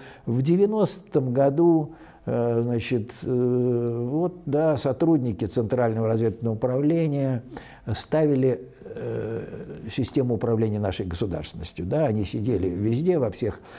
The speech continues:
подразделениях, и цели они ставили. И они затачивали все будущие структуры на что? На получение прибыли. То есть так заложен механизм, что главное — прибыль. И вот давайте посмотрим, во что это вылилось на примере медицины.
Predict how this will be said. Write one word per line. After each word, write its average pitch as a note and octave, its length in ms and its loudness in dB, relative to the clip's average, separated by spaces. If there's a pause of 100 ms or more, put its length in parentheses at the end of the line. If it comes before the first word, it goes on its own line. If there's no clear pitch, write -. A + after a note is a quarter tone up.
(160)
подразделениях, A#2+ 800 2 (520)
и F#3 120 4
цели F3+ 520 4
они E3+ 300 2
ставили. F2+ 680 -4 (320)
И C3 140 4
они D#3 220 4
затачивали C3+ 920 4 (280)
все D3+ 220 4
будущие C3+ 480 2
структуры D#3 800 2
на C#3 140 -2
что? A2+ 360 0
На C3+ 160 0
получение E3 760 2
прибыли. G#2+ 500 2
То C3 160 0
есть - 160 0
так C#3+ 300 0
заложен A#2 580 2
механизм, A#2+ 540 0 (200)
что - 220 2
главное — D#3 480 4
прибыль. A2 520 0 (420)
И F#3 100 4
вот G3+ 160 6
давайте E3+ 340 4
посмотрим, D3 560 2
во C3 120 4
что D3 180 4
это C3+ 180 2
вылилось A#2+ 460 2
на A#2+ 80 -2
примере B2 420 2
медицины. A2+ 640 -2